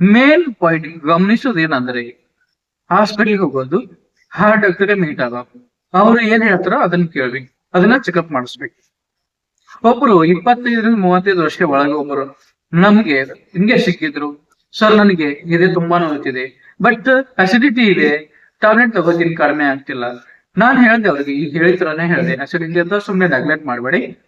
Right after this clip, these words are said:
ತುಂಬಾ ಅನಾಹುತಗಳಾಗಿದ್ದಾವೆ. ಹಾರ್ಟ್ ಹಾಸ್ಪಿಟಲ್ ನಿಮ್ಗೆ ಯಾವ್ದು ಚೆನ್ನಾಗಿರೋ ಹಾಸ್ಪ-, ಹಾರ್ಟ್ ಹಾಸ್ಪಿಟಲ್ಗೆ ಹತ್ತಿರ ಆಗೋ ಹಾರ್ಟ್ ಹಾಸ್ಪಿಟಲ್ಗೆ ಹೋಗಿ ಟ್ರೀಟ್ಮೆಂಟ್ ತಗೊಳ್ಳಿ ನೋಡಿ" ಅಂತ.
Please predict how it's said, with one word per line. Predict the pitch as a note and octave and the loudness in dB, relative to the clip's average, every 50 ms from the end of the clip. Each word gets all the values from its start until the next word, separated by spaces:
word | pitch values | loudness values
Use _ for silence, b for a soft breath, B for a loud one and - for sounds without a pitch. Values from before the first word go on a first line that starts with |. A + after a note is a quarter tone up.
| _ - | _ -6
ತುಂಬಾ | - G#3 G#3 G#3 | -2 0 0 2
ಅನಾಹುತಗಳಾಗಿದ್ದಾವೆ. | F3+ C#3+ D#3 E3 E3+ D#3 - D#3 C#3 C3+ C3 B2+ C3 B2+ C3 C#3+ F3+ G#3 - - - _ _ _ _ _ _ | 2 2 0 -2 -2 -4 -4 -6 -4 -4 -4 -4 -6 -6 -4 -2 -2 -2 -4 -6 -12 _ _ _ _ _ _
ಹಾರ್ಟ್ | - A3 A#3+ C4 B3+ A#3+ | 0 2 2 4 4 2
ಹಾಸ್ಪಿಟಲ್ | A3 F#3 - - F#3 F3 E3+ | 0 0 -2 -4 -4 -2 -2
ನಿಮ್ಗೆ | E3 E3+ E3+ D#3+ D#3 D3+ D3 | -2 -2 -2 -4 -4 -4 -2
ಯಾವ್ದು | D3 D3 D#3 E3 F3+ F#3+ G3+ A3 A3+ G#3+ - b b b b b b | 0 2 2 2 2 2 0 -2 -4 -6 -10 b b b b b b
ಚೆನ್ನಾಗಿರೋ | - G3 G#3 G#3 F3+ D3+ C#3+ C#3+ | -2 0 0 2 0 0 0 0
ಹಾಸ್ಪ-, | C#3+ C#3+ D3+ E3+ - - D#3+ D#3 | 2 2 0 0 -2 -4 -6 -2
ಹಾರ್ಟ್ | D#3+ E3 E3+ F3 F3 | 0 0 0 2 0
ಹಾಸ್ಪಿಟಲ್ಗೆ | D3+ E3+ E3+ E3 D3 C#3 C#3 E3+ F3+ F3+ F3 E3+ _ _ _ | -2 -4 -4 -8 -8 -6 -6 -6 -6 -6 -8 -14 _ _ _
ಹತ್ತಿರ | - F#3+ F#3+ F#3 F#3 F#3+ G3+ | -4 -2 -2 0 0 0 2
ಆಗೋ | G3 F#3+ F#3+ | 2 2 2
ಹಾರ್ಟ್ | F#3 E3+ D3+ D#3 D#3+ E3 | 2 2 2 0 -2 -4
ಹಾಸ್ಪಿಟಲ್ಗೆ | D3+ - F3 D#3 C#3 C3+ | -6 -8 -8 -10 -8 -2
ಹೋಗಿ | D#3 F3 F#3+ F3+ D3 C3+ | 0 2 2 2 0 -4
ಟ್ರೀಟ್ಮೆಂಟ್ | C3+ C3 E3+ D3+ - D#3+ F3+ F3 - | -6 -6 -6 -6 -2 -2 -4 -4 -4
ತಗೊಳ್ಳಿ | C3+ A#2 A#2 B2+ C3+ C#3+ | -6 -10 -8 -10 -10 -8
ನೋಡಿ" | C#3+ D#3 E3 D#3+ D3 C3+ | -6 -6 -4 -4 -4 -6
ಅಂತ. | A#2+ A#2+ - | -8 -10 -14